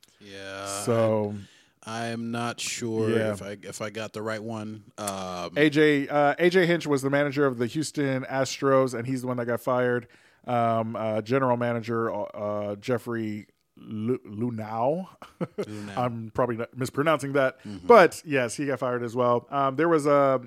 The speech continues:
Speaker 2: he got fired from the, the Mets, the
Speaker 1: The
Speaker 2: New
Speaker 1: Met-,
Speaker 2: York Mets, the guy
Speaker 1: yes.
Speaker 2: that I'm thinking about. He was a former player, ended up being a manager. Um, but anyways, I just wanted to highlight that really quickly.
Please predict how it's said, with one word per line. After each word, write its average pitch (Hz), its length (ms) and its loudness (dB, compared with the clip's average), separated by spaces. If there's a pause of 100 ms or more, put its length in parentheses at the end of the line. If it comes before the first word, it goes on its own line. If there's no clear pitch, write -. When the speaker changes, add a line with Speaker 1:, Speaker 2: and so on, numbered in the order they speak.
(880)
Speaker 2:
he 127 180 -10
got 165 140 6
fired 143 240 6
from 123 200 -2
the, 110 320 0
the 107 100 -6
Mets, 107 340 -8
the 117 120 -8
Speaker 1:
The 117 60 -6
Speaker 2:
New - 20 -2
Speaker 1:
Met-, 120 80 -2
Speaker 2:
York 101 200 -6
Mets, 110 220 -8
the 113 80 -8
guy 113 160 -6
Speaker 1:
yes. 113 80 -4
Speaker 2:
that 113 100 -4
I'm 110 140 -6
thinking 107 240 -12
about. 107 240 -10 (180)
He 156 80 0
was 147 120 2
a 135 40 2
former 170 320 4
player, 143 480 2 (240)
ended 135 180 -6
up 127 80 -4
being 120 200 -2
a - 20 -8
manager. 113 480 -6 (420)
Um, 120 680 0 (120)
but 180 120 6
anyways, 131 420 4 (380)
I 156 60 2
just 165 140 0
wanted 165 180 4
to 143 60 0
highlight 147 300 4
that 135 160 4
really 143 220 2
quickly. 139 420 0